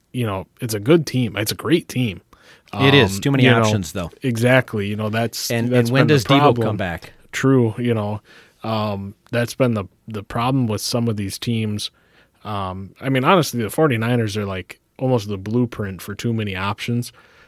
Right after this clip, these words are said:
Speaker 1: at
Speaker 2: Right.
Speaker 1: running back, you know, a couple receivers, obviously George Kittle in there.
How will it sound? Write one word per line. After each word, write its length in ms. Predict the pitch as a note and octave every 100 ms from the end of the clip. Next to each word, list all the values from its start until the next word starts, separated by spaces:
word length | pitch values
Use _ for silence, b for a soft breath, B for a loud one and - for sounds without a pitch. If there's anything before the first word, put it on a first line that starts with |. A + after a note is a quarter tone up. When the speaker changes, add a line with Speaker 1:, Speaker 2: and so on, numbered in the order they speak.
| b -
Speaker 1:
at 120 | F2+
Speaker 2:
Right. 120 | E2
Speaker 1:
running 300 | A2+ B2 A#2+
back, 500 | A2+ A2+ G#2+ G#2 -
you 100 | A2
know, 120 | F#2
a 40 | F#2
couple 260 | - G2
receivers, 580 | F#2 - B2 A#2 A2+ G#2+
obviously 320 | G#2 G2+ -
George 300 | F#2+ F#2 F#2+
Kittle 380 | - C3 B2+ A#2+
in 140 | A#2 A2+
there. 280 | A2+ A2+